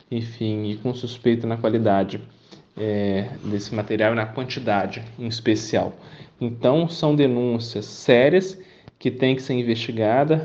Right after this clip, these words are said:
Espero que o Tribunal de Contas do município haja, assim como o Ministério Público do Estado,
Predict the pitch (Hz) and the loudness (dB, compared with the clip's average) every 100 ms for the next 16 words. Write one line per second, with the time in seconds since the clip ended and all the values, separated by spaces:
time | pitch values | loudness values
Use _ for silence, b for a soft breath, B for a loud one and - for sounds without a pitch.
0 | - - - - 117 120 120 113 120 120 | -4 -14 -6 0 2 2 -4 -4 -4 0
1 | 117 117 113 - 113 117 117 117 110 113 | 2 2 0 -2 -2 -2 -2 -2 -2 -2
2 | 113 117 104 101 131 135 131 - 127 123 | -2 0 2 4 2 2 -4 -6 -4 -2
3 | 120 117 113 - 117 113 117 110 107 113 | 0 0 -2 2 2 2 0 -4 -2 -2
4 | 107 - - 104 127 | -2 -2 0 2 2